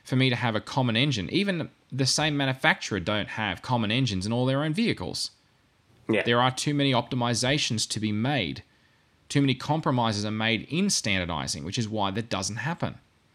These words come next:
Speaker 1: So that's not a disruption either.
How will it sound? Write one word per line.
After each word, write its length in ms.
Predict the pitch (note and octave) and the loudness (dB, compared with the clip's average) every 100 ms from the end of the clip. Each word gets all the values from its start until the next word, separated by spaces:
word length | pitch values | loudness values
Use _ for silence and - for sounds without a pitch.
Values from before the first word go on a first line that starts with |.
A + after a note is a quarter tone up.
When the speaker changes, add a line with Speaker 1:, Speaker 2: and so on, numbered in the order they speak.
| _ _ _ _ _ _ _ _ _ - | _ _ _ _ _ _ _ _ _ -6
Speaker 1:
So 140 | C3+ | -2
that's 220 | C#3 D#3+ D#3 | 0 0 2
not 120 | C3+ | 2
a 20 | |
disruption 540 | A2+ - A2+ G#2 B2+ C3+ | 2 0 0 0 0 0
either. 380 | D3+ A2 C2+ | 2 -2 -4